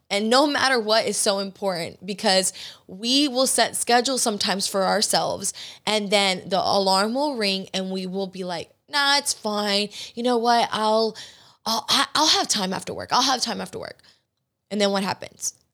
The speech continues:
After work comes, you're exhausted, you're tired, you're grumpy, you're hangry. The last thing that you wanna do after dealing with Susan at work or whoever at work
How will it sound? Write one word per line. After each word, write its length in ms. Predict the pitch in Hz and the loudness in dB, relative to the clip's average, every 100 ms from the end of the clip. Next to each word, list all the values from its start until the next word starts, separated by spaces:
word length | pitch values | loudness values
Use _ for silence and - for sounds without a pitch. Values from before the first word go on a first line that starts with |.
| _ | _
After 280 | 185 190 208 | -2 0 0
work 220 | 196 180 | 0 0
comes, 340 | - 175 - - | -2 -10 -10 -14
you're 300 | 190 175 185 | -10 -2 0
exhausted, 520 | 190 185 196 175 - - | 2 0 -2 -2 -6 -8
you're 240 | 170 180 196 | -6 -4 -2
tired, 580 | - 180 170 - 180 | 0 -2 -2 -8 -8
you're 200 | 180 196 - _ _ | -6 -6 -8 _ _
grumpy, 360 | 208 180 175 | 0 0 0
you're 260 | 165 165 202 | -6 -2 -2
hangry. 480 | 208 208 180 165 - - - | 0 -2 -2 -10 -12 -14 -8
The 160 | - 202 | 0 2
last 520 | 196 190 233 320 - | 4 6 6 4 2
thing 240 | 294 311 285 | 0 2 0
that 100 | 247 | 0
you 140 | 262 | 2
wanna 180 | 269 254 | 2 2
do 140 | 254 | 4
after 240 | 247 240 196 | 2 2 -2
dealing 420 | 196 233 240 233 | 0 2 2 2
with 220 | 202 185 - - | 0 0 -4 -10
Susan 500 | - - 269 247 247 | -4 0 2 2 2
at 160 | 233 | 2
work 320 | 196 220 226 202 | 2 2 2 0
or 80 | |
whoever 400 | 170 180 185 226 | -8 -2 2 2
at 140 | 233 226 | 0 0
work 240 | 208 220 | 0 -2